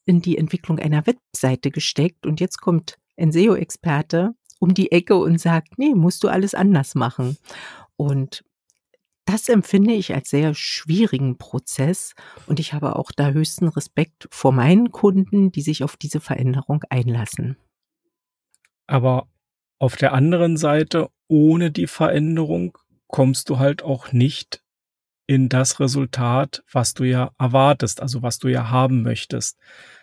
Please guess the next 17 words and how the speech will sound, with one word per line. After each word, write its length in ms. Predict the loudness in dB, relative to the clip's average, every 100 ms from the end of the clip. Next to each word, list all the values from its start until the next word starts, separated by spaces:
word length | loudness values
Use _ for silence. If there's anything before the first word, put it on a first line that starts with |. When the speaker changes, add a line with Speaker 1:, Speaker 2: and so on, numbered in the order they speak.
| _
Speaker 2:
Das 160 | _ -10
bedeutet, 560 | -4 2 2 2 0 0
wenn 160 | 2
deine 220 | 2 0
Seite 360 | 0 -2 -2 -4
stehen 400 | -2 2 2 2
bleibt 220 | 0 -2
und 120 | -2
du 80 | 0
änderst 520 | 0 2 0 -2 -2
nichts, 500 | 0 0 -2 -8 -10 -12 _ _ _ _ _ _
wirst 500 | -12 -2 0 0 0 0
du 100 | 2
ja 200 | 2 0
auch 200 | -2 -2
nicht 180 | -2
nach 320 | 0 -2 -4